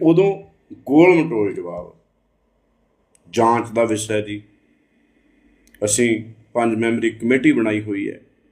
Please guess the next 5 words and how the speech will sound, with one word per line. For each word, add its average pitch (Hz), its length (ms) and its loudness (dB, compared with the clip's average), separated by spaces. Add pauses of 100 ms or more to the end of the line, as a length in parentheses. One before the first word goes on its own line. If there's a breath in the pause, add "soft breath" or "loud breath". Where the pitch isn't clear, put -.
(920)
ਸਮਾਂ 120 420 2
ਲੱਗੂ, 107 300 -4
ਤਹਿ 139 240 2
ਤੱਕ 143 220 -10
ਜਾਵਾਂਗੇ। 101 480 -10